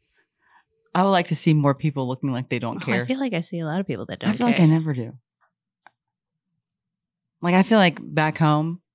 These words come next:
Speaker 1: you knew people didn't care. Like, they literally don't care. No one, you're never seeing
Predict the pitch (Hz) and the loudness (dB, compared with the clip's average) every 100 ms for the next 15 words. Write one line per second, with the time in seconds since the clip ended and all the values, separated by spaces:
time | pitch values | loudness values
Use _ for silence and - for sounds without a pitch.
0 | - 156 156 151 147 131 120 82 117 - | -4 0 2 2 0 0 -2 -4 -6 -8
1 | 131 _ _ _ 139 131 123 107 98 - | -12 _ _ _ -4 -2 0 -2 -4 -6
2 | - - 165 - 151 143 - 165 175 160 | -10 -14 -10 0 0 2 2 4 4 2
3 | 147 - 151 143 135 | 0 2 4 4 2